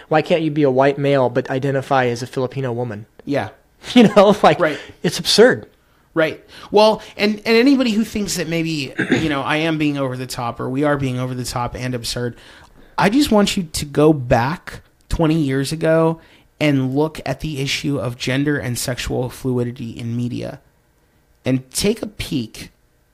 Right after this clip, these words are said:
Speaker 2: you know, take, sit there and make yourself a timeline and look at how saturated it is. I mean, we have whole organizations whose entire job now is to make sure that, that characters that defy,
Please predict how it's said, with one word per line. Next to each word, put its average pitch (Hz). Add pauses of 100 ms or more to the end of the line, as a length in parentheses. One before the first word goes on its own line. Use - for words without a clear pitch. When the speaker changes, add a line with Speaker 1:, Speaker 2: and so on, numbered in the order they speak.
(340)
Speaker 2:
you 139
know, 123
take, 180
sit 214
there 220
and 175
make 151
yourself 208
a 165
timeline 135
and 131
look 175
at -
how -
saturated 120 (480)
it 135
is. 123
I -
mean, 151
we 208
have 208
whole 196
organizations 165
whose 143
entire -
job 143
now 107 (300)
is 151
to 170
make 165
sure 165 (280)
that, 135 (220)
that 123
characters 196
that -
defy, 160